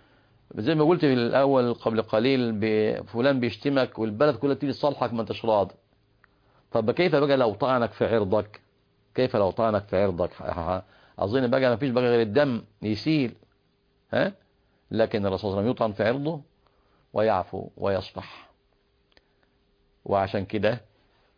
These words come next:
آه، برضو أبو بكر رضي الله عنه لما غضب على مصطح، كان مصطح مسلم مؤمن،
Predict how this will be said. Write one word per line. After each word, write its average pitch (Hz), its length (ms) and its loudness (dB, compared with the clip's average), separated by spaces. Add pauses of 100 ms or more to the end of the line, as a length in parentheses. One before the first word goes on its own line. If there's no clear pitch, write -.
(440)
آه، 92 1120 0 (100)
برضو 98 500 -2
أبو 95 240 -2
بكر 107 400 -4 (240)
رضي 95 300 0
الله 92 120 0
عنه 107 340 -2 (720)
لما 95 800 -2 (380)
غضب 120 460 0
على 95 260 2
مصطح، - 560 -2 (500)
كان 98 180 -2
مصطح 113 260 -2
مسلم 98 460 -2 (260)
مؤمن، 104 400 0